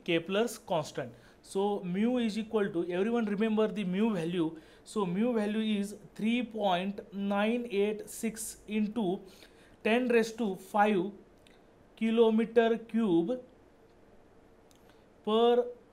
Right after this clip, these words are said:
second square. This is the value of the mu.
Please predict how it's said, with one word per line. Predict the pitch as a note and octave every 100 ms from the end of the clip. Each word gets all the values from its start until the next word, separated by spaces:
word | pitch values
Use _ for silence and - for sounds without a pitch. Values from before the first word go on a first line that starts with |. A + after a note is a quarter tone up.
| _ - - -
second | - - G3+ G#3 A3+ A3 A3 -
square. | - - G#3+ E3+ - E3
This | F#3+ F3
is | A3
the | G3 A3+
value | F3+ E3+ G3+ F#3
of | E3+ E3+
the | C4+
mu. | F3 C#3